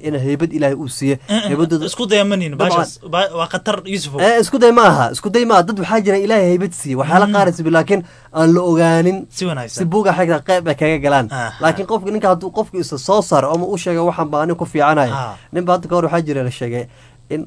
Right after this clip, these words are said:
Speaker 1: uu hal lug asagoo lugta kala qabo.
Speaker 2: Mhm.
Speaker 1: Hal lug ku socon.
Speaker 2: Mhm. Mhm.
Speaker 1: Hal lug buu, laba lug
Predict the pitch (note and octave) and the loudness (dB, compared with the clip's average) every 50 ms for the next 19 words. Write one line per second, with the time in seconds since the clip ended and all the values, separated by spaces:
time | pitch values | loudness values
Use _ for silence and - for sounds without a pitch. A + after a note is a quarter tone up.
0 | - - C3+ C3 B2+ B2+ - - - F3 E3+ D#3 D#3+ D#3 - _ _ _ _ - | -8 -8 -6 -6 -6 -6 -8 -4 -2 0 0 0 0 -2 -6 _ _ _ _ -10
1 | A#2 - - E3 D3+ D3+ D3+ - - - B2 A#2 A2+ - A2+ A2 - _ - D3 | -8 -6 -6 -6 -6 -6 -8 -10 -12 -12 -10 -10 -10 -10 -10 -12 -12 _ -12 -12
2 | D3+ D3 D3 D#3+ C#3+ D3 C#3+ C3 B2 - C3 A#2+ A#2 A#2 A2+ A#2 - - - C3 | -10 -8 -8 -6 -4 -4 -4 -4 -6 -8 -12 -10 -10 -10 -12 -14 -16 -16 -14 -12
3 | C3 B2 A2 A#2 A#2 G#2 G#2 - - - - - _ _ - - - - - _ | -12 -12 -14 -16 -18 -20 -20 -20 -20 -20 -20 -20 _ _ -20 -20 -20 -20 -20 _
4 | _ - _ _ _ - - _ _ _ - - C3 B2+ B2+ B2+ E3 F3 F3 D#3+ | _ -20 _ _ _ -20 -20 _ _ _ -18 -16 -14 -6 0 2 2 2 2 0
5 | C#3+ B2+ A2 G#2 A2+ - - C#3+ D#3+ D#3+ D#3+ D3+ D3 D3 | -2 -6 -12 -12 -12 -12 -8 -6 -4 -2 -2 -2 -4 -4